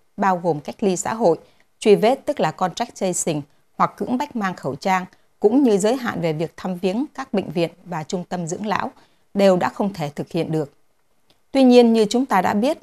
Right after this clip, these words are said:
là những hạn chế này đã liên tục được áp dụng tại tất cả các tiểu bang và lãnh thổ trong suốt thời gian qua.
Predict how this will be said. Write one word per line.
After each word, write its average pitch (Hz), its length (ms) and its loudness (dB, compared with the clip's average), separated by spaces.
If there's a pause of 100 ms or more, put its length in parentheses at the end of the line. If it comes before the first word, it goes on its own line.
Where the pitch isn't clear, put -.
là 190 140 -2
những 208 200 0
hạn 277 240 -4
chế 214 180 0
này 220 240 -2
đã 208 120 -4
liên 262 220 -2
tục - 200 -6
được 156 140 -4
áp 240 260 -6
dụng 196 160 -4
tại 156 160 -4
tất - 280 -14
cả 143 160 -4
các - 160 -14
tiểu 160 120 -4
bang 175 260 -8
và 160 100 -8
lãnh 196 180 -10
thổ - 280 -6 (220)
trong 185 240 -2
suốt - 220 -8
thời 156 160 -6
gian 170 260 -8
qua. 175 240 0